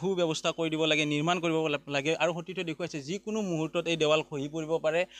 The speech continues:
অতি বিপদজনক হৈ আছে। আৰু এয়া মন্দিৰৰ স্থলীৰ দৃশ্য দেখুৱাইছে।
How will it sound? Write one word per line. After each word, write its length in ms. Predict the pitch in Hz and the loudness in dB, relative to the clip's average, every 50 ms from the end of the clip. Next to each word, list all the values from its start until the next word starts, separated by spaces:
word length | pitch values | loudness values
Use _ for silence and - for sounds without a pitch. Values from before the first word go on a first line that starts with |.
| - - _ | -20 -10 _
অতি 240 | 180 175 - 226 233 | -6 -4 -2 -2 -2
বিপদজনক 540 | 196 185 180 190 175 156 180 175 175 156 143 | -2 0 0 0 2 2 2 2 2 4 4
হৈ 140 | 156 156 156 | 4 6 6
আছে। 220 | 151 - 180 180 | 4 4 4 4
আৰু 220 | 156 147 160 170 | 4 4 4 4
এয়া 200 | 185 165 165 180 | 2 2 2 2
মন্দিৰৰ 680 | 175 160 151 147 151 151 165 170 165 165 165 170 165 156 | 2 2 0 -2 0 0 0 0 2 2 2 2 0 0
স্থলীৰ 400 | - - - 170 165 170 165 151 | -4 -10 -8 -4 -2 -2 0 0
দৃশ্য 240 | 143 - - 160 | -2 -4 -2 -2
দেখুৱাইছে। 440 | 147 147 - 185 180 151 - 123 117 | -2 -2 0 0 0 2 0 0 0